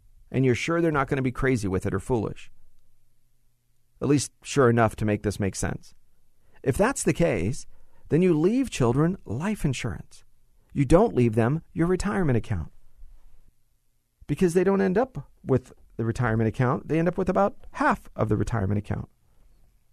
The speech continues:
Where does the other half go? It's called the federal government. The state government, especially if you're gonna be in California when you die, or in Ca-, or they're going to be in California when you die. Right? The state of California takes,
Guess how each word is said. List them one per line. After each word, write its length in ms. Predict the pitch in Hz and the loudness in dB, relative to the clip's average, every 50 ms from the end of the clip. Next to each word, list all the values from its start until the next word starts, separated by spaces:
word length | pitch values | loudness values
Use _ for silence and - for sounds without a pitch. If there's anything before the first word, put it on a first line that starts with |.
| _ _ _ _ - _ - | _ _ _ _ -20 _ -14
Where 180 | - - 131 156 | -2 4 4 6
does 140 | 170 180 156 | 6 6 4
the 120 | 160 160 | 4 4
other 120 | 165 196 196 | 4 4 2
half 220 | 208 214 208 - | 0 0 -2 0
go? 240 | - - 254 247 285 | 0 0 0 0 0
It's 180 | 269 233 196 - | -4 -8 -14 -8
called 180 | - 208 214 | -6 -4 -2
the 60 | 208 185 | -2 -2
federal 300 | - 170 156 151 175 175 | 0 0 0 0 0 0
government. 440 | 196 247 262 254 180 - 90 - _ _ _ _ _ _ _ _ _ _ _ _ _ - - - - - _ _ _ _ - - - - - _ _ _ - | 0 0 0 0 -2 -4 -4 -6 _ _ _ _ _ _ _ _ _ _ _ _ _ -20 -20 -20 -20 -20 _ _ _ _ -20 -20 -20 -20 -20 _ _ _ -8
The 100 | - - | -8 -6
state 300 | - - 156 123 139 - | -4 -2 -2 -2 -2 0
government, 460 | - 196 233 226 202 151 117 87 - - | 0 0 0 2 0 0 0 0 -2 -6
especially 400 | - - 180 202 - - 214 180 | -8 -4 -4 -4 -2 2 2 2
if 100 | - - | 2 2
you're 80 | 160 | 2
gonna 140 | 147 160 156 | 2 2 2
be 120 | 135 147 151 | 4 2 2
in 100 | 147 - | 2 2
California 520 | 151 156 160 151 - - 196 214 208 165 | 0 0 0 0 -2 -2 -2 0 2 2
when 120 | 131 117 | 2 2
you 80 | 110 107 | 2 4
die, 320 | 107 107 110 120 151 170 - - - - - - | 4 4 4 4 2 0 -4 -12 -20 -20 -20 -12
or 260 | - - 147 160 151 87 | 0 4 6 6 6 4
in 140 | 120 143 | 2 0
Ca-, 140 | - - - | 0 0 0
or 240 | - - 139 139 127 | 2 4 4 6 6
they're 180 | 139 160 208 202 | 6 6 4 6
going 200 | 175 151 139 131 | 4 2 2 2
to 60 | 120 | 2
be 80 | 127 123 | 2 2
in 80 | 117 | 0
California 560 | 107 - 120 107 107 101 - 107 101 101 98 92 | 0 0 0 0 0 0 0 -2 -2 0 0 -2
when 100 | 95 92 | -2 -4
you 80 | 90 | -4
die. 300 | - - - - 113 107 - - _ _ - - - _ - - - - - - - - - - - _ _ _ _ _ _ _ _ _ _ _ _ _ _ - | -4 -6 -6 -6 -10 -12 -14 -18 _ _ -20 -20 -20 _ -20 -20 -20 -20 -20 -20 -20 -20 -20 -20 -20 _ _ _ _ _ _ _ _ _ _ _ _ _ _ 0
Right? 160 | 147 165 175 | 0 0 2
The 80 | 165 156 | 2 0
state 240 | - - 185 208 | 2 4 4 4
of 60 | 247 208 | 4 4
California 720 | - 202 185 170 156 135 - 156 156 165 147 127 120 127 | 2 2 4 4 2 2 2 2 2 4 4 4 2 2
takes, 580 | - 160 143 135 - - - - - - - | 4 2 4 2 2 -2 -10 -12 -10 -8 -8